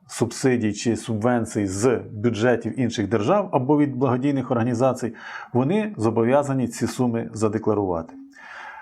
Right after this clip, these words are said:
Така ж ситуація із допомогою, яка надходила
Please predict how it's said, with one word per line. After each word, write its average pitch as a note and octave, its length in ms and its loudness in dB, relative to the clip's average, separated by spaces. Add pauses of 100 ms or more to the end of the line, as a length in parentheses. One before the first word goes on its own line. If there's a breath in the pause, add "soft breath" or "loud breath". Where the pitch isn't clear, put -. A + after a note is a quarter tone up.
(180 loud breath)
Така G3+ 300 4
ж A3+ 60 -8
ситуація G3 760 2 (120)
із G3 420 0 (160)
допомогою, C#3+ 960 2
яка C#3+ 260 2
надходила C3+ 680 2